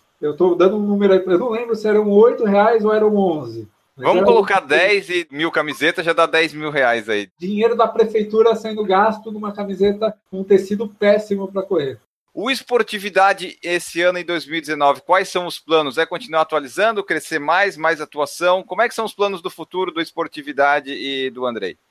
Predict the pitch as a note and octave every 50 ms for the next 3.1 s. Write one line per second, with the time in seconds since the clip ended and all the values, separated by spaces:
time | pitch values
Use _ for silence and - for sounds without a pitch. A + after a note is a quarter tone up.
0 | _ - - F3 E3+ F#3 F3 D3 D#3 F3 G3+ G#3+ G#3 - G3+ - - - - F3
1 | E3+ D#3 - - F#3 G3+ A#3+ A3 - G#3+ G3+ G3 F#3+ F3 F3+ F3+ F3+ F3 E3 -
2 | - F#3 G3 F#3+ F3+ D#3+ D3 D3 D3+ D3+ D3+ - - C#3+ - - E3 D#3 F3+ G3+
3 | G#3 -